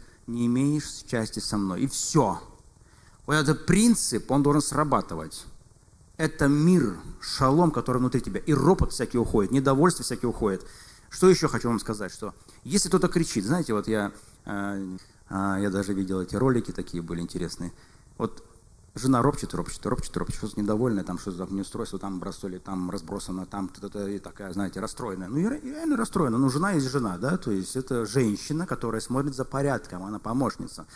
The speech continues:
естественно, и поэтому она на всех станет, э, ну, устаёт уже, м, говорить и объяснять, но приходит момент, когда уже всё, ну, терпение лопнуло, как говорится, да, начинает так. Вот настоящий мужчина что сделает? Есть тут настоящий мужчина?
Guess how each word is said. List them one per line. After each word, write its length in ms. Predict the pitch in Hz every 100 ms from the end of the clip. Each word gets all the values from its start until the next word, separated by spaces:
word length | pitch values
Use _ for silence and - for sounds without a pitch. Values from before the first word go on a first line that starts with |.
| -
естественно, 440 | - - 165 - 101
и 40 |
поэтому 440 | 98 120 110 110 110
она 240 | 147 170 - -
на 100 | 117
всех 240 | 113 - 151
станет, 340 | - 117 123 - - -
э, 200 | 104 101
ну, 400 | 101 104 107 92 85 82 -
устаёт 440 | 139 - 143 -
уже, 180 | 104 107
м, 600 | 98 95 92 92 95 101
говорить 500 | 110 120 185 175 -
и 140 | 101
объяснять, 520 | 98 104 - 170 170 - - -
но 140 | 143 160
приходит 280 | 131 135
момент, 240 | 131 165 156
когда 160 | 113
уже 160 | 113 104
всё, 380 | - - 107 - - -
ну, 200 | 135 143 -
терпение 380 | - - 131 120
лопнуло, 420 | 113 104 - 87
как 140 | 85 85
говорится, 440 | 90 90 85 -
да, 220 | 85 117 117 - - -
начинает 400 | 98 - 113 98
так. 80 | 92
Вот 1080 | 123 147 127 135 - - - - - 147
настоящий 380 | 156 - 170 160
мужчина 380 | 165 165 - 139
что 140 | -
сделает? 360 | 131 90 78 76 - - - - - - _ - - - - - - - - - - _ - - -
Есть 180 | 165 -
тут 180 | -
настоящий 400 | - - 104 85
мужчина? 320 | 98 87 -